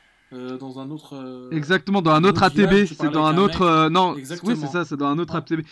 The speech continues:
Speaker 2: Putain.
Speaker 1: Ouais, c'était les, c'était les, les skits, là, les skits, les cutscenes, là, spéciales par perso, et
Speaker 2: Exact, ouais.
Speaker 1: et ouais, ouais, ils pensaient que c'était fini, et même tous les, euh, guides de Solus pensaient ça et tout, mais en fait, pas du tout.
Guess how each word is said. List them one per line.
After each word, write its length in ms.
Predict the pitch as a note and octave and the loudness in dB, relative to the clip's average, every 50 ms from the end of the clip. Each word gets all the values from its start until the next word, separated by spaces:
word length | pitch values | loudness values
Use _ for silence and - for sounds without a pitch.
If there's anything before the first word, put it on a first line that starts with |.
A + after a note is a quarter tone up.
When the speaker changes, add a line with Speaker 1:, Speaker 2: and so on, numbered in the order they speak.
| - - - - | -18 -20 -20 -14
Speaker 2:
Putain. 360 | - F#3+ E3 - - F3 E3 | -10 -10 -8 -6 -6 -4 -4
Speaker 1:
Ouais, 60 | D3 | -4
c'était 280 | B2+ A#2+ F3 E3 F3+ F3 | -4 -6 -6 -6 -6 -6
les, 220 | E3 E3 E3 D#3+ | -4 -6 -6 -6
c'était 300 | D3+ - E3+ E3 - E3+ | -6 -8 -8 -10 -10 -8
les, 540 | D#3 D#3 D#3 D#3 D3+ D#3 D#3 D3+ D3+ D3+ D3 | -8 -6 -6 -6 -6 -6 -6 -6 -8 -8 -8
les 120 | D3 D3+ | -10 -10
skits, 220 | D3 - - C4 - - | -12 -12 -12 -14 -12 -12
là, 100 | C#3+ B2 | -14 -16
les 80 | B2 B2+ | -14 -16
skits, 260 | - - - F#3 D#3+ - | -16 -16 -18 -18 -18 -16
les 120 | C3+ B2+ | -18 -16
cutscenes, 440 | - - D3 D3 - F3+ F3+ E3+ D3+ | -14 -14 -14 -12 -12 -12 -12 -12 -12
là, 260 | C#3+ C3 C3 B2+ A#2+ A#2 | -12 -12 -12 -12 -14 -16
spéciales 400 | A2+ - - C3 - - D3+ C#3 | -18 -18 -18 -16 -14 -14 -14 -14
par 160 | B2+ B2 - | -16 -18 -20
perso, 360 | - C3+ - - - F3+ E3+ D3 | -20 -20 -20 -16 -14 -14 -14 -14
et 200 | B2+ A#2+ B2 A#2+ | -14 -16 -10 -6
Speaker 2:
Exact, 420 | D3+ C#3+ C3 C#3 D3 C#3+ B2+ - - | -6 -6 -2 -2 -2 -2 -2 -4 -6
ouais. 120 | B2+ A#2+ | -6 -4
Speaker 1:
et 40 | A#2+ | -6
ouais, 60 | C#3 | -6
ouais, 160 | D3+ E3+ E3 | -8 -10 -10
ils 60 | C#3 B2+ | -12 -12
pensaient 240 | - C3+ - - | -14 -14 -14 -14
que 80 | E3+ - | -14 -16
c'était 180 | - B2+ - B2 | -18 -18 -18 -16
fini, 380 | - - C#3+ D#3 G3+ G#3 D3+ | -14 -12 -10 -10 -8 -8 -8
et 40 | C3+ | -8
même 180 | D3 F#3+ F3 D#3 _ | -6 -8 -10 -10 _
tous 220 | - C#4+ C#4 C4+ | -10 -8 -8 -8
les, 220 | B3 G#3+ G3+ F#3+ F3+ | -8 -10 -12 -12 -12
euh, 420 | E3+ E3 D#3 D3+ D3+ D3+ D3+ D3+ D3+ _ _ _ _ _ _ _ - | -12 -12 -14 -14 -14 -14 -16 -18 -20 _ _ _ _ _ _ _ -20
guides 220 | D3 C#3 F#3+ F3 D3+ | -16 -14 -14 -10 -10
de 100 | E3 E3+ | -10 -10
Solus 300 | - - E3+ F#3+ A3 G#3+ - | -8 -8 -10 -10 -10 -12 -14
pensaient 280 | - C3+ - - D3 | -14 -14 -12 -12 -12
ça 260 | C#3 - G3+ A3 A3+ G3+ | -12 -10 -10 -10 -12 -12
et 60 | F3 | -12
tout, 140 | F3 - A3+ | -16 -16 -16
mais 80 | F#3+ A#2 | -16 -16
en 20 | |
fait, 120 | - F3+ - - | -16 -18 -16 -16
pas 80 | C#3+ | -16
du 140 | B2+ C#3 D#3 | -16 -16 -18
tout. 100 | - C3 | -16 -12